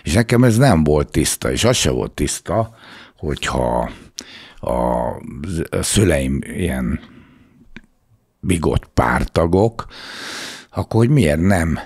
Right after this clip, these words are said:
részesülnek a, azokból a javakból, <clears throat> amit a vezető párttagok akkor részesültek, hogy mit tudom én, autókiutalás,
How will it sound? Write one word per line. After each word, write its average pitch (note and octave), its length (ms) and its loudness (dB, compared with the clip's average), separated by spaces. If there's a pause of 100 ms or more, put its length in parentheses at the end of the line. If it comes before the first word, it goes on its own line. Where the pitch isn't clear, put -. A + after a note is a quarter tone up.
részesülnek D#2+ 1500 0
a, D#2+ 600 0 (580)
azokból D#2 520 0
a D2 60 4
javakból, G#2 840 4 (460)
<clears throat> A#2 440 4
amit G#2 360 4
a A2+ 60 6
vezető C#2+ 520 0
párttagok C2 920 -2 (240)
akkor - 500 0
részesültek, A1+ 1000 -2
hogy B1 280 -4
mit - 240 -4
tudom G#1+ 200 -4
én, G#1+ 100 -6
autókiutalás, D2 1900 0